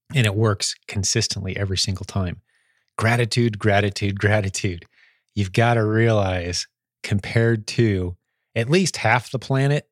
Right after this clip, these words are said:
it's a pretty safe bet. If you're listening to this podcast, it means you've got internet access. It means you've got some kind of electronic device of some kind,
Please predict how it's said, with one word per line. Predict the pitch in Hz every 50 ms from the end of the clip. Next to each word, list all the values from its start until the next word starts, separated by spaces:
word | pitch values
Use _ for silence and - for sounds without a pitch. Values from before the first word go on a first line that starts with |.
| _ -
it's | - -
a | -
pretty | 101 - 165 165 139
safe | - - - 113 107 - - -
bet. | 101 87 80 73 - _ _ _ _ _ _ _ _ _ _ -
If | 113 -
you're | - 113 107
listening | 110 101 - - 107 104
to | 98
this | 101 101 -
podcast, | - - - 92 87 87 - - 87 85 - -
it | 95
means | 104 110 113 104
you've | 110 104
got | 113 113 101
internet | 107 107 107 110 110 110 101
access. | 98 95 92 - - 98 95 95 92 -
It | 95
means | 95 101 107 101
you've | 107 104 98
got | 110 101 107 -
some | - - 104 104
kind | - - 110 107 104
of | 98 95
electronic | 95 95 95 92 - - - 107 101 101 98 -
device | - 98 87 - 95 92 95 92 - -
of | - 92
some | - - - 95 92 98
kind, | - - 98 95 90 90 92 90